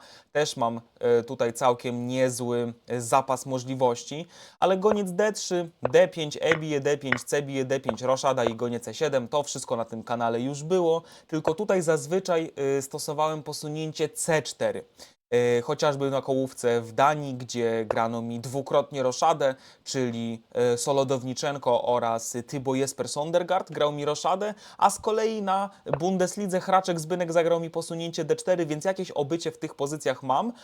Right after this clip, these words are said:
ale też sprzedałem jakieś informacje przeciwnikowi. Stąd postanowiłem zagrać posunięcie H trzy,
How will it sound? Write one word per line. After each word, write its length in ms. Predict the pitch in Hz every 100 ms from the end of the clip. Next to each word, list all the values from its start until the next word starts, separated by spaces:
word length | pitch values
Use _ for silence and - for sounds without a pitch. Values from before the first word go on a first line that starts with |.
| - -
ale 280 | 151 180
też 240 | 185 165 180
sprzedałem 580 | - - 160 160 170 175
jakieś 260 | 165 165
informacje 540 | 170 165 160 156 156 175
przeciwnikowi. 800 | 175 160 170 175 190 160 107 - - - _
Stąd 300 | - 196 262
postanowiłem 720 | 240 196 185 180 160 160 190
zagrać 320 | 185 185 185 -
posunięcie 640 | 180 - 185 190 185 185
H 400 | 175 - - 185
trzy, 400 | 175 - 123 123